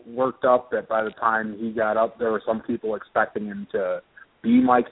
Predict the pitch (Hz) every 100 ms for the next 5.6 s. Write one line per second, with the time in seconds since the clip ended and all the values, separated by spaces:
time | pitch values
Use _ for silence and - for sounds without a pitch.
0 | - 120 123 131 113 110 107 - 117 117
1 | 117 120 117 - 120 117 - 104 98 98
2 | 107 104 113 110 110 110 107 113 113 -
3 | 113 101 104 101 120 135 175 _ _ -
4 | _ - 113 104 - 113 110 - 127 135
5 | 131 113 117 110 107